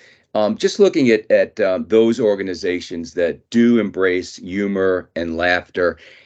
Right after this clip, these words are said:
and it doesn't have to be three, but, you know, what, what are some of the benefits, the greatest benefits, the most important benefits to those organizations that do embrace laughter,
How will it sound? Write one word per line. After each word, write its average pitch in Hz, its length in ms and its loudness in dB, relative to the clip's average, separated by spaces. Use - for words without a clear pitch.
and 135 100 2
it 139 80 2
doesn't 170 240 0
have 131 140 0
to 95 80 -12
be 85 140 -6
three, 92 420 -2
but, - 260 -4
you 139 60 2
know, 139 80 2
what, 175 360 -2
what 170 200 -4
are 175 80 -2
some 135 240 -2
of 107 80 0
the 95 100 -2
benefits, 90 1000 -4
the 110 80 -2
greatest 117 440 0
benefits, 98 460 -4
the 104 80 -8
most 95 220 -6
important 92 480 -2
benefits 82 600 -4
to - 140 -8
those 98 280 0
organizations 90 800 -2
that - 260 -4
do 113 240 4
embrace 90 560 -2
laughter, 90 680 -2